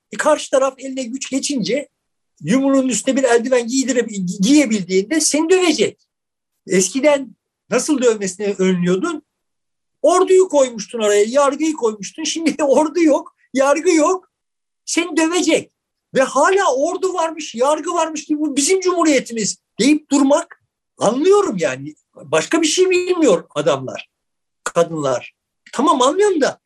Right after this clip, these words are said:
ya bak kardeşim böyle dayak yiyeceğinizi ve dolayısıyla cumhuriyetimizin de dayak yiyeceğini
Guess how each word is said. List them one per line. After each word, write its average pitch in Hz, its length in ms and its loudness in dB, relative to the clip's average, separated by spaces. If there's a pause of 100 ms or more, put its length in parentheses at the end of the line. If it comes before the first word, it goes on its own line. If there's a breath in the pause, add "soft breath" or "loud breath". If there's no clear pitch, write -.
(120)
ya 220 140 2
bak 247 180 -2
kardeşim 240 480 -4
böyle 202 240 -2
dayak 202 320 0
yiyeceğinizi 240 680 -2 (380)
ve 220 280 -2
dolayısıyla 226 600 0
cumhuriyetimizin 240 720 0
de 370 100 4
dayak 214 280 2 (120)
yiyeceğini 139 360 -16